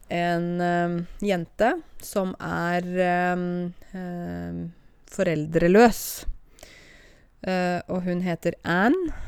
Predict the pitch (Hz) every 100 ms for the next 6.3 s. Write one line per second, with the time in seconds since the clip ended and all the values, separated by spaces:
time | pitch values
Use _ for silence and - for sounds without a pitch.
0 | - 175 180 175 - 175 151 147 208 -
1 | 196 202 233 - - - - - - -
2 | - - 196 185 185 185 185 180 180 -
3 | 190 196 202 - - - - - - 175
4 | 180 180 185 196 202 170 185 180 180 175
5 | 175 175 175 175 175 - 175 170 - 170
6 | 143 156 247